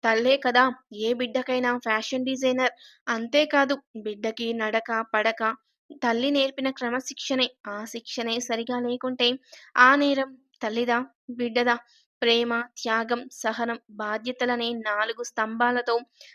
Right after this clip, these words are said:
నిర్మించిన దేవాలయం లాంటి అమ్మే కుటుంబ సభ్యులతో చేయి కలిపి కక్కుర్తిపడి కూతురికి పెళ్లిలో పెట్టే మంగళసూత్రాలను కూడా గిల్టివి పెడితే ఆ కూతురి జీవితం ఎలా ఉంటుంది? కూతురికి పెళ్లిలో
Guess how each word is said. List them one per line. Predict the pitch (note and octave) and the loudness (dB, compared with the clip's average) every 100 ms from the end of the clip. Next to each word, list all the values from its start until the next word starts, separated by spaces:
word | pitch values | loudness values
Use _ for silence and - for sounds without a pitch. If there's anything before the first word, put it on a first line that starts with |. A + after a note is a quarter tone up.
| - | 2
నిర్మించిన | C#4 C#4 D#4 D4 C#4+ C#4 | 2 2 0 0 0 0
దేవాలయం | A#3 A#3 B3+ C#4 C#4 C#4 C4+ | 0 -2 0 2 2 0 0
లాంటి | C4 B3+ B3 C4 - | -2 0 -6 -6 -10
అమ్మే | G#3+ G#3+ B3 B3+ - _ _ | -10 -4 -2 -2 -6 _ _
కుటుంబ | C4 C4 E4 E4 | -4 0 2 2
సభ్యులతో | D#4+ C#4 B3 C4+ C4 B3+ | 2 0 0 -2 2 0
చేయి | B3+ A#3 A3+ B3+ | 0 -4 -4 0
కలిపి | B3 B3 B3 B3+ - _ - | 0 0 -2 -2 -6 _ 0
కక్కుర్తిపడి | A#3+ A#3+ C#4+ C#4 D4 C#4 C4 C4 C4 | 0 0 -4 -2 0 2 2 0 -4
కూతురికి | A#3 A3 A#3+ B3+ C4 | -8 -6 -4 -4 -4
పెళ్లిలో | G#3+ B3 B3+ B3+ | -2 0 0 0
పెట్టే | B3+ B3 B3 B3 | 0 -2 0 -2
మంగళసూత్రాలను | G#3+ G#3 A3+ C4+ C#4 C4+ C4 C4 C4 B3+ | -2 -6 -6 -8 -4 -4 -2 0 0 0
కూడా | B3+ B3+ - - _ A3+ | 4 4 2 -16 _ -4
గిల్టివి | A#3 A#3 C4+ C#4 | -2 -2 -2 0
పెడితే | C4+ B3+ B3+ B3+ C4 - | 0 0 0 0 -2 -6
ఆ | G#3 G#3+ | -8 -8
కూతురి | A3+ A#3 A#3 C4 | -6 -6 -4 -4
జీవితం | A#3+ B3 B3 B3 B3 - A3+ | -2 -4 -2 -2 -4 -8 -8
ఎలా | A3 A3+ | -4 -4
ఉంటుంది? | A#3 A#3 B3+ B3 B3 B3 - - _ | -4 -4 -4 -2 -2 -4 -10 -20 _
కూతురికి | D4+ D#4+ E4 F4 E4+ | -2 0 0 -2 -2
పెళ్లిలో | D#4 C4+ C#4 C4+ | 0 2 4 4